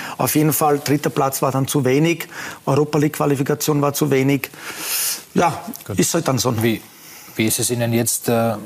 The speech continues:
Speaker 2: im Nachhinein kann man's ja offen ansprechen, gegangen damals mit diesen Gogo rausrufen? Mit dieser Kampagne von,
Speaker 1: Ich
Speaker 2: von
Speaker 1: hab,
Speaker 2: einigen Fans?
Speaker 1: ich hab ein paar Wochen gebraucht, bis es überhaupt gewirkt hat. Die ersten zwei, drei Wochen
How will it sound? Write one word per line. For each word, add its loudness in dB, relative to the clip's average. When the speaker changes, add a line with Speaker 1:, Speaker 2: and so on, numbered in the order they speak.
Speaker 2:
im 0
Nachhinein 2
kann 0
man's 0
ja 2
offen -2
ansprechen, 0
gegangen 0
damals 0
mit -2
diesen 0
Gogo 4
rausrufen? -2
Mit -2
dieser 0
Kampagne 2
von, 0
Speaker 1:
Ich 0
Speaker 2:
von 4
Speaker 1:
hab, 2
Speaker 2:
einigen 2
Fans? 2
Speaker 1:
ich 0
hab 2
ein 0
paar 0
Wochen 2
gebraucht, -4
bis 2
es 0
überhaupt 0
gewirkt 0
hat. -2
Die -2
ersten 0
zwei, 0
drei -2
Wochen 2